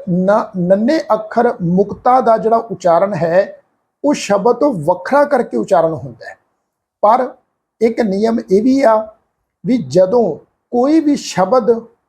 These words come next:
ਜਿਸ ਸ਼ਬਦ ਦਾ ਅਖੀਰਲਾ ਅੱਖਰ ਨੰਨਾ ਹੋਵੇ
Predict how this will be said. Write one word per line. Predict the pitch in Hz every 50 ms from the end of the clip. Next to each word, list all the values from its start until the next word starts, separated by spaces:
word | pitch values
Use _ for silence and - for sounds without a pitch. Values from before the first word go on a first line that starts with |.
| _ _ _ _ _ _ _ _ _ _ _ _ -
ਜਿਸ | 143 139 233 - 226 -
ਸ਼ਬਦ | 277 - - - - 196 180 190 240 247 196
ਦਾ | 196 240 240 240 240 240 - -
ਅਖੀਰਲਾ | 185 - - 202 240 269 285 277 254 262 240 220 220 - 208
ਅੱਖਰ | - - - - 226 214 170 - - - - _ _ - 160
ਨੰਨਾ | 170 185 196 208 220 240 240
ਹੋਵੇ | 233 - 180 160 139 135 123